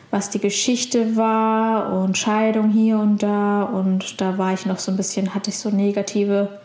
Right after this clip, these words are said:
Gedanken und Gefühle und musste damit irgendwie klarkommen. Und dann habe ich irgendwie intuitiv gewusst, Selbstmitgefühl brauche ich irgendwie und ist mir irgendwie,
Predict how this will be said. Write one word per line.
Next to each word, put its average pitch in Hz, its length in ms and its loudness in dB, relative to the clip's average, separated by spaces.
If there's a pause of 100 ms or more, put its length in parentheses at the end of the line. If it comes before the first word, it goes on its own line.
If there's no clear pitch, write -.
(1040)
Gedanken 208 440 0
und 208 140 2
Gefühle 254 560 2
und 220 100 2
musste 208 240 0
damit 190 280 -2
irgendwie 185 220 0
klarkommen. 294 560 0
Und 247 120 4
dann 233 100 4
habe 226 120 0
ich - 120 -10
irgendwie 220 540 2
intuitiv 285 720 0
gewusst, 220 560 0 (480)
Selbstmitgefühl 226 1080 0 (1800)
brauche 214 340 2
ich - 120 4
irgendwie 196 560 2
und 196 540 -4 (800)
ist - 200 -2
mir 220 140 2
irgendwie, 208 640 2